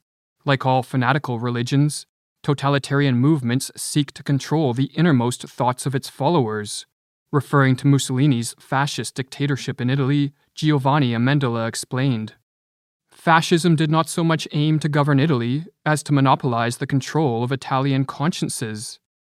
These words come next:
The possession of power is not enough for fascism.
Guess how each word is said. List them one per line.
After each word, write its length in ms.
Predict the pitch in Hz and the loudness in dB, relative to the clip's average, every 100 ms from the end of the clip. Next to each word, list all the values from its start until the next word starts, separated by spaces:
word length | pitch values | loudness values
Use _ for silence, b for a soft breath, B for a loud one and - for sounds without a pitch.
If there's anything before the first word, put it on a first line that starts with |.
| _ | _
The 100 | 160 | -6
possession 480 | 151 151 165 160 180 | -2 0 2 0 0
of 160 | 156 - | -2 -4
power 440 | - 170 120 123 | -2 2 2 2
is 140 | 135 | 2
not 240 | 139 147 156 | 2 4 4
enough 340 | 131 143 165 | 4 2 0
for 200 | - 127 | -2 -10
fascism. 760 | - - 135 156 131 110 101 104 | -8 -4 -2 -2 -4 -6 -10 -12